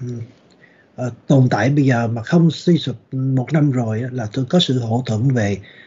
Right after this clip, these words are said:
ờ, tài chính hay là thương mại với Trung Quốc và Ấn Độ. Nếu không á, Nga đã bị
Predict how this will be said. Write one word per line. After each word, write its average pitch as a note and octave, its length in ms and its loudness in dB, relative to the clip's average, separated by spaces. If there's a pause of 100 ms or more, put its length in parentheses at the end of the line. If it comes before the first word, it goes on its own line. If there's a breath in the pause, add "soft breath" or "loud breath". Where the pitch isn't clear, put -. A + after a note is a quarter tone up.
(140)
ờ, A2+ 280 -4
tài G#2+ 240 0
chính F#3 240 4
hay E3+ 160 4
là A2+ 160 -4
thương C3 200 0
mại G2 200 -6
với C#3+ 180 -2
Trung B2+ 140 0
Quốc F3+ 200 2
và A2+ 100 -4
Ấn C#3 100 -4
Độ. F2+ 240 -8 (420 loud breath)
Nếu A#3 200 6
không A3+ 260 0
á, A#3+ 160 -6
Nga E3+ 280 0
đã D#3 120 -4
bị C3+ 260 -4